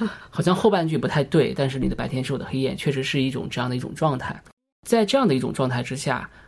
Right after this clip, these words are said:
Speaker 2: 那确实是非常的孤单。那如何去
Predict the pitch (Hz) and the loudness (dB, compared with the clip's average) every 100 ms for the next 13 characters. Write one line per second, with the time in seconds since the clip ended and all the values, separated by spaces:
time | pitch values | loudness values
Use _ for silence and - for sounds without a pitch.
0 | - 139 - - 226 131 127 131 - 139 | -12 -8 -4 2 2 2 -4 -2 0 0
1 | - - - - 175 165 123 120 113 123 | -2 -6 -6 2 4 2 -4 -6 -4 -4
2 | 123 117 98 - 165 139 196 180 151 - | -2 -4 -6 -4 0 4 4 4 2 2
3 | 151 | 2